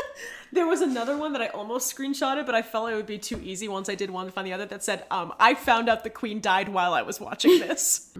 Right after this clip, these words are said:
<laughs> Another one from Zemeckis is one star. Jiminy Cricket looks like a sentient Brussels sprouts with leg and a top hat.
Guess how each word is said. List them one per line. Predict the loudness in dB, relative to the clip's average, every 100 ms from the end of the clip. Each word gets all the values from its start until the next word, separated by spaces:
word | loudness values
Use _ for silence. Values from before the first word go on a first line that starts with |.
| -12
<laughs> | -4
Another | 0 2
one | 0 -2 -4 -8 -12
from | -4 -4 -4
Zemeckis | -4 -4 -4 -6 -4
is | -4 -4
one | -4 -4
star. | -4 -2 0 0 0 -4 -6 -4
Jiminy | -2 -2
Cricket | -2 -2 -4
looks | -4
like | -4
a | -4
sentient | -4 -4 -6 -10
Brussels | -6 -8 -6
sprouts | -4 0 0 0
with | -8 -4
leg | -4 -2
and |
a | -6
top | -6 -8
hat. | -4 -4 -4